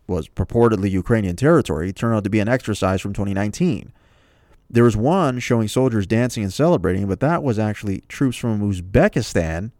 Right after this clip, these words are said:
in twenty eighteen. Even video game clips became part of this, with people posting video of gameplay that, while looking pretty realistic, is very obviously not of the fighting in real life. It wasn't hard to clarify that one. I mean, anyone who played those games quickly ruled it out.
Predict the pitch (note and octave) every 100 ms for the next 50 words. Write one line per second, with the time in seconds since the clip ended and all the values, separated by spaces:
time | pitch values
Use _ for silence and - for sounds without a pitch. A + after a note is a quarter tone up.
0 | _ _ - D#3+ F3+ F#3 G3+ A#3 - G2+
1 | - - _ _ _ _ _ _ _ -
2 | A#3 C4 G#3 C#3+ A#3+ D4 A3+ A#2+ E2+ -
3 | G2+ - - - _ _ _ - B2 A#2+
4 | G#2 A#2 F2 D2 B1+ - - _ _ -
5 | D3 F#3+ G#3+ G3 F3 E3 - C3+ B2 E3
6 | D3+ G#2+ C#3+ F#3 C3+ A2 A2 A2+ A#2 A#2
7 | E3+ - A#2+ - D3 A#2 G#2+ G2 A2+ A3
8 | - E2+ E2 - - - _ - D#3+ F#3
9 | F3+ F3 F#3+ E3+ E3+ D#3 B2+ C3 D#3+ B2+
10 | A#2 B2+ A#2 - A#2 A2+ G#2+ G2+ F#2+ A#2+
11 | D#3 E2+ - - _ _ _ _ _ -
12 | C3+ D#3+ C#3+ C#3 B2+ G2 C3+ A2+ D#2 D2+
13 | C#2+ - E2+ E2+ F2+ F2 F#2+ F#2+ F2 -
14 | G2 D#2+ E2+ F2+ F2 - A#2+ F#2+ E2 D2+
15 | E2 C3 G#2 -